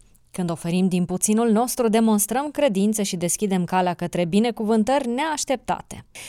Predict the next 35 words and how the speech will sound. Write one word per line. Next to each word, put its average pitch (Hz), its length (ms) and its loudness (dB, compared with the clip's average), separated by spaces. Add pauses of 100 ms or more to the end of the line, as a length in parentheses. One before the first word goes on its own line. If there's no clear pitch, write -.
(200)
O - 100 0
pungă 320 300 6
ținută 254 380 0
strâns 226 380 0
împiedică 196 600 0
darurile 180 520 2
cerești 185 480 0
să 202 120 4
intre, 175 520 0 (100)
în 220 160 4
timp 202 260 2
ce 185 180 0
generozitatea 202 1000 2 (140)
lasă 220 480 0
loc 165 220 -4
de 175 120 -4
curgere. 160 680 -6 (320)
Dăruirea 190 560 6
funcționează 220 680 4
ca 262 140 0
un 254 140 4
bumerang. 190 580 -2 (100)
Ceea 202 200 2
ce 185 120 -2
oferim, 170 500 -4
sub 196 220 -2
o 165 60 -4
formă 190 360 2
sau 185 260 2
alta, 214 440 4
se - 200 -2
va 285 100 -4
întoarce 190 540 -4
la 165 140 -4
noi. 165 380 -8